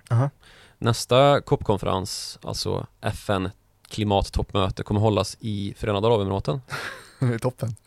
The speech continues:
Speaker 2: Ja.
Speaker 1: Ja.
Speaker 2: Det är alltså opec, eh, oljekartellen opecs näst största producent.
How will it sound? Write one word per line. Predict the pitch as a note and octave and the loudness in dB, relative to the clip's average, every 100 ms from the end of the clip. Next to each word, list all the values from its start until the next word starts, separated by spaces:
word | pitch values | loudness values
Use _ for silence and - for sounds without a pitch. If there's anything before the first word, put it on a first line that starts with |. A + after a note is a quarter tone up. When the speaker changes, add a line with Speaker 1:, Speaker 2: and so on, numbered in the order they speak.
| - | 0
Speaker 2:
Ja. | G#2+ B2+ - | 2 2 -2
Speaker 1:
Ja. | B2 B2+ | 0 4
Speaker 2:
Det | A#2+ | 6
är | |
alltså | C3+ - A2+ A2 G#2 - | 4 6 6 8 8 6
opec, | B2 G#2+ - A2 - - - | -2 -2 2 0 0 -18 -14
eh, | G2 F#2 - | -12 -10 -10
oljekartellen | - A2 G2 A2 G#2 - | -2 -2 0 -2 -2 0
opecs | G#2+ - F#2+ - - | 0 0 0 -4 -4
näst | A2 A#2 - | -2 -2 -4
största | - G#2+ G2+ | -4 -4 -2
producent. | G2+ G#2 C#3+ F#3 - | -4 0 0 0 -8